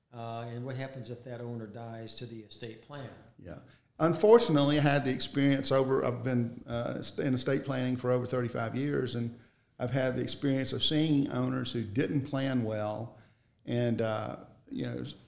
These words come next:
Speaker 2: seeing an owner die and, and not having a s-, uh, you know, having either disposed of the business at a timely fashion during his or her life,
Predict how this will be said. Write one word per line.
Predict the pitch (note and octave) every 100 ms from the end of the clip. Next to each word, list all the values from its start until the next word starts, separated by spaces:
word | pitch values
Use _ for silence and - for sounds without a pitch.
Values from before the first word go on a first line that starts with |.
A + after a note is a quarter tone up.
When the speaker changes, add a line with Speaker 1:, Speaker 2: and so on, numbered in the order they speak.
| _ _ _
Speaker 2:
seeing | - - D3 C#3
an | B2+
owner | C3 B2+
die | G#2+ A#2 A#2+ A#2+ A#2+ A#2+ -
and, | A2 G#2+
and | - A2+
not | A#2 C#3
having | C3+ C3 A#2 A2+ G#2+ - - - - -
a |
s-, | A#2 - -
uh, | A#2+ A#2+ - - - - - -
you | - B1
know, |
having | - C3 B2 A2+ A#2 - -
either | D3 B2+
disposed | A2 - - D3+ D#3 D3
of | C3
the |
business | A#2 C#3 C3+ C3+ C3 B2 -
at | B2
a |
timely | A2+ C#3+ C#3 C3+ A#2
fashion | B2+ A#2+ A2+ A2 G#2
during | C3 C#3+ B2
his | B2+ A#2+
or | A#2+
her | A#2+
life, | A#2 A#2+ A#2 A#2